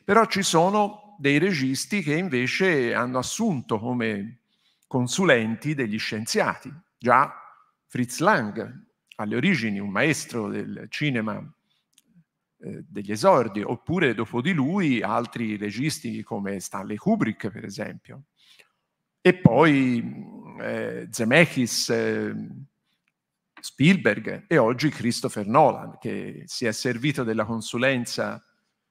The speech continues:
di un fisico, addirittura del premio Nobel, eh, Kip Thorne,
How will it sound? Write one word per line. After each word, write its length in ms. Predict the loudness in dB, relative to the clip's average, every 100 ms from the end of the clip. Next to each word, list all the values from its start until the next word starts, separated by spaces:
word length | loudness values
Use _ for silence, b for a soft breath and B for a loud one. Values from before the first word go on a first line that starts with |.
| _ _ _ -6
di 60 |
un 80 | -2
fisico, 340 | 2 2 2
addirittura 540 | 0 0 -2 0 2 2
del 160 | 0
premio 280 | 0 0 0
Nobel, 760 | 0 0 0 -2 -4 -8 -12 -18 _ _ _ _ _ _ _ _ -6
eh, 260 | -4 -4
Kip 280 | -2 -4 0
Thorne, 580 | 2 2 2 2 0